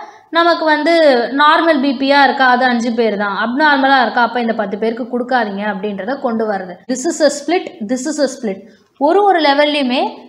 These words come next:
the certainty level should be increased. அதுல எரர் இல்லாம பாத்துக்கிற மாதிரி சொல்லலாம். ஹை இன்ஃபர்மேஷன் கெயின் இருக்கிற இடத்துல the entropy will be low. அப்ப இந்த high information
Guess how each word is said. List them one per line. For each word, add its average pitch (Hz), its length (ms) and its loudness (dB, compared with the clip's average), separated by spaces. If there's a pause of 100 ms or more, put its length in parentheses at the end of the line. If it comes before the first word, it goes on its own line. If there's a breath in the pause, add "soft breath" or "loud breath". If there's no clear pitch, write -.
(180)
the 277 80 4 (140)
certainty 370 640 4
level 262 320 4
should 233 260 -6
be 302 80 0 (220)
increased. 226 480 -6 (400 soft breath)
அதுல 262 320 2
எரர் 285 280 2
இல்லாம 233 360 2
பாத்துக்கிற 220 480 0
மாதிரி 214 320 -2
சொல்லலாம். 180 340 -8 (280)
ஹை 220 120 6 (360)
இன்ஃபர்மேஷன் 311 680 0 (120)
கெயின் 262 340 4
இருக்கிற 240 320 0
இடத்துல 196 320 -2 (260)
the 233 80 4 (200)
entropy 320 580 2
will 214 240 -2
be 269 80 0 (180)
low. 208 160 2 (540)
அப்ப 294 260 0
இந்த 262 160 2 (120)
high 381 180 4 (160)
information 294 520 0